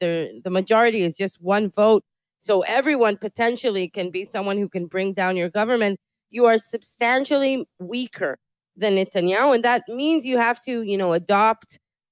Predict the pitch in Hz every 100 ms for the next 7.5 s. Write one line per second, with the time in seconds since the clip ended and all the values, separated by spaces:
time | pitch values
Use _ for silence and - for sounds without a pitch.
0 | - 285 - 294 254 214 226 233 233 214
1 | 180 196 240 285 208 147 107 58 _ _
2 | _ _ - 226 196 196 254 254 269 247
3 | 262 254 226 208 180 214 226 226 220 214
4 | - 214 214 220 196 175 180 - 214 202
5 | 202 - - 175 185 170 170 202 202 196
6 | 185 202 202 190 156 - 196 - 202 175
7 | 185 226 254 226